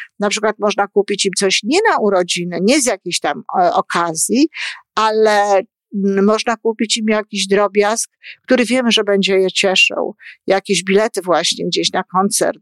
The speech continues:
czy jakąś część garderoby, ale na zasadzie takiej niespodzianki. Zawsze z zaznaczeniem, że pomyślałam, że, że, że chciałabyś to mieć. E, zobaczyłam,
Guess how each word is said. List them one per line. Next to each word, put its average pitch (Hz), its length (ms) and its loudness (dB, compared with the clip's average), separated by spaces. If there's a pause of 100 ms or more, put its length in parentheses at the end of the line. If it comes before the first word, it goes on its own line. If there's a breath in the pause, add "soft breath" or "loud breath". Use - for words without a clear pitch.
czy - 160 0
jakąś 185 600 -2
część 196 280 0
garderoby, 208 680 0 (340 loud breath)
ale 226 200 2
na 240 140 -2
zasadzie 269 400 -2
takiej 254 540 -4
niespodzianki. 208 920 -2 (200 loud breath)
Zawsze 403 380 0
z - 60 2
zaznaczeniem, 294 800 0 (260 soft breath)
że 240 160 -2
pomyślałam, 220 720 0
że, 190 360 0
że, 208 160 0 (200)
że 202 120 0
chciałabyś 190 420 -2
to 175 140 -4
mieć. - 380 -4 (340 loud breath)
E, 190 200 2
zobaczyłam, 190 800 0